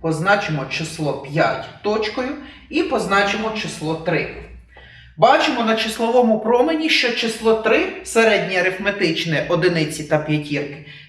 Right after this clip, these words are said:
знаходиться рівно посередині між цими числами. Тобто від трійки до одиниці два відрізка і від трійки до п'ятірки також два відрізка. Тобто середнє арифметичне — це на числовому промені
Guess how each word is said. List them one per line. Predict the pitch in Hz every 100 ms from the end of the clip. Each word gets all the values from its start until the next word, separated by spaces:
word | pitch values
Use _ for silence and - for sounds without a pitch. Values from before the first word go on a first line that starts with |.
| -
знаходиться | 196 247 330 330 320 262 - 226 220
рівно | 247 311 392 370 370 370 - -
посередині | 311 359 - 285 208 151 208 233 220
між | 147 180 - -
цими | 160 160
числами. | 151 165 147 - 117 - -
Тобто | 220 220 147 - - - 147
від | 220 - -
трійки | 285 254 - 226
до | 196 226
одиниці | 226 247 285 330 311
два | 233 277 277
відрізка | 269 214 240 240 226 226 202 - - -
і | 202
від | 196 -
трійки | 214 254 240 208
до | 185 202
п'ятірки | 202 185 196 233 240 196
також | - 156 143 170 214 -
два | 151 156 165
відрізка. | 160 143 135 - - - - -
Тобто | 208 208 208
середнє | - 208 208 175 151 151
арифметичне — | 220 - 208 214 359 359 302 - - - - _
це | - 285 320
на | 285
числовому | 240 220 214 208 202 185
промені | - 269 311 302